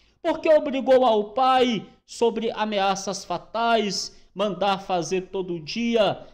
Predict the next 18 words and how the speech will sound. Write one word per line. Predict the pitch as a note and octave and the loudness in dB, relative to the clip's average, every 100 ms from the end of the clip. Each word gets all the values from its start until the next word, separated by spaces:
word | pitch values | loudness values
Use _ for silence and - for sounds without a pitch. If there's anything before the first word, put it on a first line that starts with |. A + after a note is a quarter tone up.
| _ | _
nas | G3 G3+ - | -6 -6 -6
casas | - G3+ G3 D#3+ F#3+ F3+ | -8 -4 -4 -4 -6 -8
comerciais, | - F3+ F3 E3+ D#3+ G3 A3 G#3 F#3 - - - _ - | -10 -8 -8 -6 -4 -2 0 -2 -4 -10 -14 -20 _ -18
sete | - C#4+ C#4 C4+ C4 | -6 0 0 -2 -8
pares | - C4+ B3+ B3+ A#3+ F#3 | -6 -2 -2 -2 -4 -4
de | A#3+ | -4
sapatos, | B3+ C4 C4 G#3+ G#3+ G#3+ A3 F#3 - - _ _ | -4 -8 -8 -6 -6 -6 -8 -8 -10 -16 _ _
porém | B3 A3 A3 | -6 -4 -4
todos | G#3+ F#3 F#3+ F#3 F3+ | -4 -2 -2 -2 -6
de | B2+ D#3+ | -6 -8
metais. | C3 A2+ A2+ E2 D#2+ - - - - - - - - - - - | -8 -12 -14 -12 -12 -10 -12 -14 -20 -20 -20 -20 -20 -20 -12 -4
<coughs> | A#3+ A#3 B3 - - F3+ A2+ - - - | -2 0 -2 -6 -6 -8 -8 -14 -20 -12
Sendo | - E4+ D#4+ | 0 0 2
os | B3+ | -2
metais | C4+ C4 C4+ C4+ C4 F#3 | -2 -2 2 2 2 0
diferentes, | A3+ A#3 A3+ B3 C#4 C4+ B3+ A#3+ - - _ - | -4 -2 -2 0 -2 -2 -2 -4 -6 -12 _ -10
com | A#3 | -8
ferro, | G3+ - A#3+ G3+ A#3 | -8 -2 0 0 -4